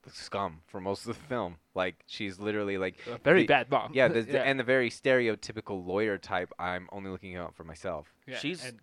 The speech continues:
Speaker 3: uh, like,
Speaker 2: got dope house, though.
Speaker 3: she's
Speaker 1: Oh,
Speaker 3: aw-, I
Speaker 1: so
Speaker 3: think,
Speaker 1: dope.
Speaker 3: I'm not saying Michelle Pfeiffer is bad. That character is terrible.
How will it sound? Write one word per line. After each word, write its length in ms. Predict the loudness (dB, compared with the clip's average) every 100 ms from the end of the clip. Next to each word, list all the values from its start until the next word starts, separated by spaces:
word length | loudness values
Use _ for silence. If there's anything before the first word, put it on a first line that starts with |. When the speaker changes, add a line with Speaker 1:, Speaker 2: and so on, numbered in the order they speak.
| _
Speaker 3:
uh, 80 | -10 -4
like, 280 | -2 -2 -2
Speaker 2:
got 220 | -4 0
dope 220 | 2 2
house, 300 | 2 -2 -2
though. 220 | -10 -16 -16
Speaker 3:
she's 280 | -10 -8 -4
Speaker 1:
Oh, 40 |
Speaker 3:
aw-, 160 | 2 2 2
I 80 | -4
Speaker 1:
so 60 |
Speaker 3:
think, 260 | -4 -8 -8
Speaker 1:
dope. 300 | -12 -14 -18 -20 -20 _ _
Speaker 3:
I'm 100 | 0 4
not 240 | 4 2 _ -12
saying 420 | -8 -8 -10 -14
Michelle 260 | -12 -6 -4
Pfeiffer 280 | -4 -6 -8
is 80 | -10
bad. 240 | -12 -14 _ -2
That 220 | -2 0
character 400 | -4 -4 -6 -8
is 220 | -8 -14 -12
terrible. 480 | -8 -6 -8 -12